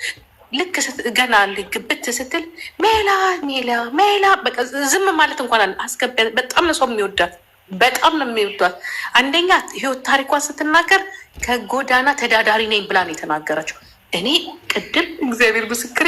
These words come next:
ነው ድንግጥ ነው ያልኩት። እኔ ራሴ ክውን፣ እኔ እንደዚህ ደንግጬ አላውቅም። ክውን ያልኩት እሷ ናት እንዴ? እንዳልሳሳት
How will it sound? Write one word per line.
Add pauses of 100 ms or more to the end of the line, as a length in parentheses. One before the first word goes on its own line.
ነው (600)
ድንግጥ
ነው
ያልኩት።
እኔ
ራሴ (160)
ክውን፣
እኔ
እንደዚህ
ደንግጬ
አላውቅም። (920)
ክውን
ያልኩት (160)
እሷ (180)
ናት
እንዴ? (540)
እንዳልሳሳት